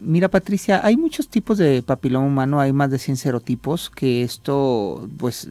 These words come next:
realmente que, que afectan al hombre más o menos son como unos treinta, al hombre y a la mujer hablando de, de como tal. Y efectivamente, la gran mayoría de los papilomas, una vez que tú te infectas, no te vas a, no te vas a curar, el, el,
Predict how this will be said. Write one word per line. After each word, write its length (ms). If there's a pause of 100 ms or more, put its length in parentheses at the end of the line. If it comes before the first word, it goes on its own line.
(100)
realmente 640
que, 120
que 120
afectan 380
al 80
hombre 200
más 220
o 60
menos 160
son 100
como 180
unos 220
treinta, 460 (680)
al 160
hombre 160
y 60
a 20
la 60
mujer 280
hablando 380
de, 320
de 320
como 220
tal. 180 (640)
Y 460
efectivamente, 1000
la 160
gran 240
mayoría 400
de 60
los 120
papilomas, 520
una 100
vez 140
que 80
tú 120
te 120
infectas, 560
no 340
te 160
vas 320
a, 400
no 160
te 120
vas 180
a 40
curar, 460
el, 360 (120)
el, 160